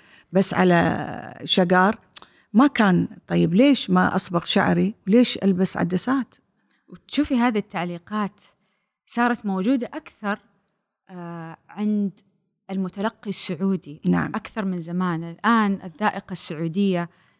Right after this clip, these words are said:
Speaker 2: للفن والدراما تغيرت، صحيح؟ يعني صاروا من جد يشوفوا هذه الأشياء. أنا ما يهمني الشكل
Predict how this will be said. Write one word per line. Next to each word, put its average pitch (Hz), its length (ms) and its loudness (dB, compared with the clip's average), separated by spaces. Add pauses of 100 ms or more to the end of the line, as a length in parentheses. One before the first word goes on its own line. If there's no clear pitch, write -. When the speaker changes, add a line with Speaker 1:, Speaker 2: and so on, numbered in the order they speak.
(100)
Speaker 2:
للفن 196 480 2
والدراما 190 600 0
تغيرت، 190 600 -2
صحيح؟ 185 520 -10 (320)
يعني 185 280 -2 (140)
صاروا 247 280 2
من 226 160 2
جد 294 140 0
يشوفوا 269 280 -2
هذه 214 140 0
الأشياء. 190 280 -4
أنا 185 80 0
ما 214 100 4
يهمني 269 320 6
الشكل - 480 0